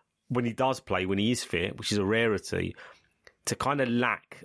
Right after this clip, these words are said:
like, to have the Jermaine Genuses about him in moments. Genus could turn up against Arsenal and turn up in, in, in certain games and had a lot of quality about his football, but often he, he would just disappear. He,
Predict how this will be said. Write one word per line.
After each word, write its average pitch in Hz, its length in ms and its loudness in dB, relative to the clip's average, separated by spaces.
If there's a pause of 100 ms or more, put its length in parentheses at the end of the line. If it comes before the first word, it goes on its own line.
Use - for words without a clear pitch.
like, 113 180 -2
to - 80 -4
have 135 220 0
the 131 80 -4
Jermaine 127 360 0
Genuses 117 560 2
about 92 280 0
him 90 160 -2
in 90 140 0
moments. 90 460 0
Genus 151 340 2
could - 180 -6
turn 120 300 2
up 107 140 -2
against 101 280 -2
Arsenal 101 560 0
and 92 80 -2
turn 101 220 0
up 92 200 -4
in, - 80 -6
in, 101 160 0
in 98 160 0
certain 98 320 0
games 98 360 -2 (580)
and 101 100 2
had 101 120 0
a 98 40 2
lot 113 200 2
of - 60 -10
quality 113 440 0
about 92 260 0
his 92 140 -4
football, - 500 -4 (380)
but 123 80 -2
often - 340 -2
he, 113 180 0 (100)
he 127 180 0
would 113 160 0
just - 160 0
disappear. 98 640 0 (460)
He, 123 200 -2